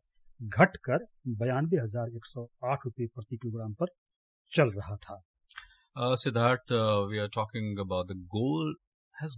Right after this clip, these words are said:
Speaker 2: gold really outshined the equities, especially if we talk about the falling rate environment? Because if we look at the data for the past two years, gold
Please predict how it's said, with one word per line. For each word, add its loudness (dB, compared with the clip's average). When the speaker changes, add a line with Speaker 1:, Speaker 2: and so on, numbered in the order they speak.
Speaker 2:
gold 2
really 0
outshined 2
the -4
equities, 0
especially 0
if -4
we -8
talk -2
about 0
the -2
falling 0
rate 0
environment? -2
Because 0
if -2
we 0
look 0
at -4
the 0
data 2
for -4
the 0
past -2
two 2
years, 2
gold 6